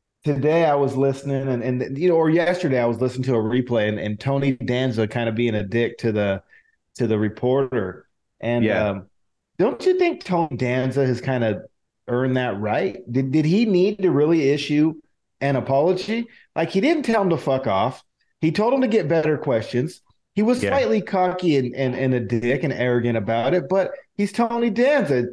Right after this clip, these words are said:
Speaker 1: I mean, bro, he had a show called Who's the Boss? Well, fucking he is.
Speaker 2: Not o-, and not only is, uh, not only
Speaker 1: I didn't
Speaker 2: is
Speaker 1: think Bruce, Bruce, he stole that name from Bruce Springsteen and never gave it back.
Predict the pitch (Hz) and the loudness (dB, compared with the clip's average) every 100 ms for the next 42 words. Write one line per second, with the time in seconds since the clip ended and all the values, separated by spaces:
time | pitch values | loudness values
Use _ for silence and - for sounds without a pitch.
0 | - _ - 180 196 185 - - 123 185 | -12 _ -4 0 2 2 -2 -10 -4 0
1 | 233 190 190 214 190 - 233 233 190 147 | 2 2 2 2 0 0 0 2 0 2
2 | 208 180 - 147 208 269 139 - 156 170 | 0 0 -4 0 2 2 0 -4 -6 -4
3 | 254 254 226 202 302 311 143 95 - - | -2 -2 -2 -2 2 2 2 0 -8 -20
4 | _ _ _ _ - 180 240 262 - 190 | _ _ _ _ -2 0 2 0 0 2
5 | 196 220 247 269 247 - 170 151 131 107 | 2 2 2 4 2 2 2 2 2 -2
6 | - _ _ _ _ - 170 - - - | -12 _ _ _ _ -6 -4 -4 -12 -4
7 | 175 190 247 277 262 320 320 - 247 170 | 0 2 2 2 2 2 2 2 2 2
8 | 240 208 202 165 277 311 254 196 247 330 | 2 2 0 0 2 2 0 2 4 4
9 | 320 - 262 247 247 240 233 226 240 240 | 2 0 2 4 2 2 2 0 0 2
10 | 208 180 220 - 226 240 233 240 233 202 | 2 4 2 0 0 0 0 0 2 2
11 | 214 214 226 220 170 240 294 262 | 2 2 4 2 2 0 0 -4